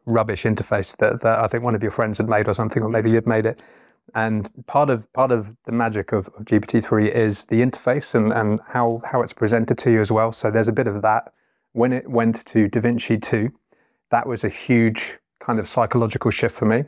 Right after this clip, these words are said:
I was actually thinking, "Oh my God." And also I started to trust it in a weird way. And don't get me wrong, a lot of this is still being fooled by randomness. Like, um, I'm,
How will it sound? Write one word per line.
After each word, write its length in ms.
I 120
was 120
actually 320
thinking, 440
"Oh 100
my 140
God." 340
And 360
also 340
I 60
started 480
to 120
trust 380
it 140
in 80
a 60
weird 240
way. 160
And 120
don't 120
get 40
me 100
wrong, 100
a 80
lot 100
of 100
this 220
is 240
still 240
being 240
fooled 220
by 100
randomness. 560
Like, 220
um, 520
I'm, 500